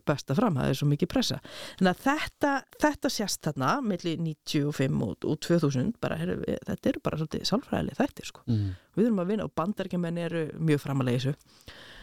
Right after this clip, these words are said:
Speaker 2: En líka mjög framalega í kapítalisma,
Speaker 1: Já,
Speaker 2: sem snýst
Speaker 1: <laughs> einmitt.
Speaker 2: um að hámarka hluti
Speaker 1: Já,
Speaker 2: og
Speaker 1: já,
Speaker 2: eitthvað.
Speaker 1: já.
Speaker 2: Já.
Speaker 1: Og hérna, þannig að þeir bara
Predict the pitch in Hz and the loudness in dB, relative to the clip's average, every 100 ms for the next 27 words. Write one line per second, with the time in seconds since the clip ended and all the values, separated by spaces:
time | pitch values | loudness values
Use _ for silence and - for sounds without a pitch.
0 | - 120 127 135 143 143 160 160 147 151 | 0 4 8 8 8 6 4 6 6 6
1 | - 170 165 107 95 - - 170 - - | 4 2 4 2 2 -2 -4 -2 -2 -4
2 | - 220 - - 165 156 160 151 147 139 | 0 4 6 8 8 6 6 8 8 8
3 | 123 147 147 131 117 120 123 127 - 120 | 8 8 8 6 4 4 6 6 6 6
4 | 131 135 - 110 123 - 185 139 131 117 | 8 6 6 6 4 2 -2 2 4 4
5 | 120 - - - 180 175 196 185 190 175 | 2 -4 -16 -2 0 2 0 0 0 0
6 | 190 190 - 247 392 - 247 220 | 0 -2 0 0 -2 -2 0 0